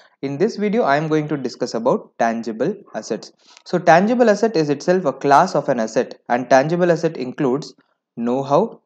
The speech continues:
patent, copyright, trademark, license, franchisee, or any other business or commercial right of similar nature. Till the previous examination, this was the definition that we were learning about intangible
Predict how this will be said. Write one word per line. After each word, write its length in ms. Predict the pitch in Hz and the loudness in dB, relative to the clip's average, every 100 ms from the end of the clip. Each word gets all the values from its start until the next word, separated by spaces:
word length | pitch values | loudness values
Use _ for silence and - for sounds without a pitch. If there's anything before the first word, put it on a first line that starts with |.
| - | -2
patent, 460 | 120 123 147 214 - - | -2 0 -2 -2 -6 2
copyright, 600 | 120 - 135 160 190 - | 2 4 2 2 0 -4
trademark, 600 | 120 113 120 139 185 - | -2 -2 0 -2 -2 -8
license, 520 | 120 120 135 190 214 | 0 2 2 -2 -4
franchisee, 840 | - 123 113 113 113 107 117 139 - - - - | -4 -4 -4 -2 -4 -4 -4 -6 -8 -20 -18 0
or 160 | 139 147 | 0 2
any 260 | 185 208 | 0 2
other 220 | 226 226 208 | 4 4 2
business 380 | 147 139 175 | 0 0 0
or 140 | 175 160 | 0 0
commercial 460 | 131 131 131 135 | 0 -2 -2 -4
right 320 | 113 110 107 135 | -2 -2 -2 -4
of 200 | 196 - _ | -4 -8 _
similar 580 | - 120 113 110 180 - _ - | -10 -8 -4 -4 -6 -8 _ -16
nature. 500 | 101 98 - 120 - _ _ _ - | -12 -12 -6 -6 -6 _ _ _ 0
Till 180 | 202 | 2
the 100 | 247 | 4
previous 460 | 240 190 202 233 233 | 2 2 2 2 0
examination, 840 | 139 127 117 110 107 - 160 185 | -4 -4 -4 -4 -6 -6 -4 -4
this 220 | 143 202 - | -2 -2 2
was 200 | 180 165 | 2 4
the 100 | 170 | 2
definition 580 | 123 - 139 131 143 120 | 0 -4 -8 -6 -6 -4
that 180 | 113 120 | -6 -4
we 140 | 135 | -2
were 140 | 139 | 0
learning 440 | 127 113 113 135 113 | 0 -2 -4 -6 -8
about 280 | 113 123 120 | -6 -6 -6
intangible 680 | 120 123 117 104 101 104 | -10 -4 -6 -4 -8 -10